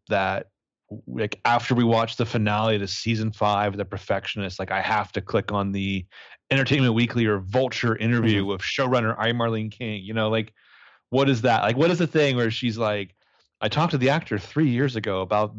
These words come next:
Speaker 1: this
Speaker 2: Mm-hmm.
Speaker 1: crazy twist"?
Speaker 2: I mean, unless they're going to completely the other way and it's gonna be a show about, like, some sort of weird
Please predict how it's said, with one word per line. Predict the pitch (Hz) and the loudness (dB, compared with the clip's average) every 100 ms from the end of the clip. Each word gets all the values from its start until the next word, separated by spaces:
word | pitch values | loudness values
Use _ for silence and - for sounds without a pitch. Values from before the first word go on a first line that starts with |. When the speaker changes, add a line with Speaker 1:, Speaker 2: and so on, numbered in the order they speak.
| 98 | 0
Speaker 1:
this | 135 - | 0 0
Speaker 2:
Mm-hmm. | - 117 104 | -2 -2 2
Speaker 1:
crazy | 127 170 151 147 | 4 4 2 -4
twist"? | - 151 98 92 - - - | 2 2 2 -4 -12 -8 2
Speaker 2:
I | |
mean, | 131 | 4
unless | 156 208 | 6 4
they're | - | 2
going | 208 147 143 | 2 2 2
to | |
completely | 131 113 135 113 | 0 -2 -2 2
the | 110 | 4
other | 95 101 | 4 4
way | 92 82 | 4 2
and | 85 | 0
it's | - | -2
gonna | 98 90 | -2 -2
be | 90 90 90 - _ _ _ _ _ _ _ _ _ | -2 -2 -2 -6 _ _ _ _ _ _ _ _ _
a | 95 | 0
show | - - 101 95 | 2 4 4 6
about, | 90 90 | 4 4
like, | 85 85 | 2 0
some | - 98 | -2 -4
sort | - 98 | -2 -2
of | 90 | -2
weird | 87 92 90 92 | -4 -2 0 -2